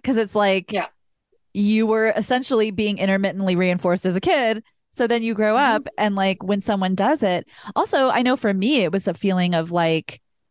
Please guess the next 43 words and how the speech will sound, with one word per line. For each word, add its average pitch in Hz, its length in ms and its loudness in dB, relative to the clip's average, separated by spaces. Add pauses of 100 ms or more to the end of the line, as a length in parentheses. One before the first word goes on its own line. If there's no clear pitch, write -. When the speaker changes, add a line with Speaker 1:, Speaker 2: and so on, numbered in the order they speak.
(680)
Speaker 1:
I 214 140 0
wanna 214 260 0
prove 180 340 -2
my 180 140 0
worth. 165 340 -2 (120)
That's 254 320 -2
how 240 320 0
I 214 100 2
felt 185 260 0
in 196 60 -4
my 185 160 0
Speaker 2:
Yes. 180 80 2
Speaker 1:
relationship 175 460 -2
with 170 160 -2
my 165 100 0
dad. 160 380 0 (240)
"I 208 60 0
have 214 260 0
to 208 100 -2
prove 285 540 0
to - 160 -8
you." 196 160 0 (320)
And 214 100 0
it 202 80 0
was 196 140 0
like, 180 260 0 (580)
oh, 233 180 2
maybe 254 400 2
if 254 100 -2
I, 208 500 2 (400)
I 180 360 0
was, 269 140 0
like, 226 200 -2
the 214 160 -2
o-, 214 260 2
overachiever 185 800 0 (100)
in 196 160 0
the - 60 0
family 202 320 0
who 180 180 2
was 175 140 -2
like, 175 240 0 (340)
I, 214 180 0